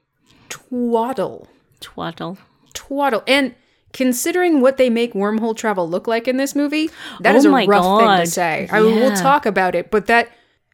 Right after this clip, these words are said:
Speaker 1: listener, you don't understand how damning that statement is coming from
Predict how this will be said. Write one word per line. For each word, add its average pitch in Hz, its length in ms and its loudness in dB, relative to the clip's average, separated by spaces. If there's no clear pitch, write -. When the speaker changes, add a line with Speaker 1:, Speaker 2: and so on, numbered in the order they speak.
Speaker 1:
listener, 254 340 0
you 226 200 0
don't 233 200 0
understand 190 680 -4
how 190 560 -2
damning 180 720 -4
that 165 240 -6
statement 156 480 -10
is - 260 -12
coming 160 320 -14
from 170 140 -8